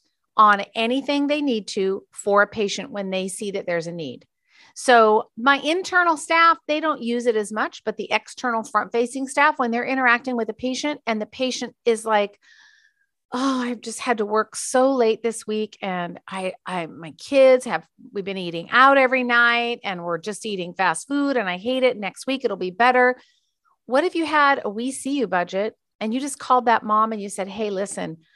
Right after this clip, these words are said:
I, I'm gonna have dinner delivered for you tonight 'cause I really wanna send a healthy meal from homegrown or wherever. I'm gonna have a healthy dinner delivered to your family tonight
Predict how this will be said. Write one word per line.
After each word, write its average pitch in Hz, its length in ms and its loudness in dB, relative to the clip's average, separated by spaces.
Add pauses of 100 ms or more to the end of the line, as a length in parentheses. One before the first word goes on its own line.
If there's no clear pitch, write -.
(360)
I, 294 140 2 (180)
I'm 254 160 2
gonna 277 200 0
have 233 280 -2
dinner 185 300 -4
delivered 165 480 -6
for - 120 -12
you 156 180 -8
tonight 147 400 -10
'cause 226 160 -6
I 226 40 -2
really 226 360 0
wanna 226 260 0
send 196 260 -6
a 165 40 -6
healthy 254 420 0
meal 208 360 -2
from 170 380 0
homegrown 208 760 2
or 160 100 -4
wherever. 196 680 4 (320)
I'm 220 140 2
gonna 240 140 0
have 208 200 0
a 190 60 -6
healthy 190 320 -6
dinner 175 300 -6
delivered 170 460 -6
to 160 40 -8
your 160 140 -8
family 151 340 -12
tonight 156 360 -14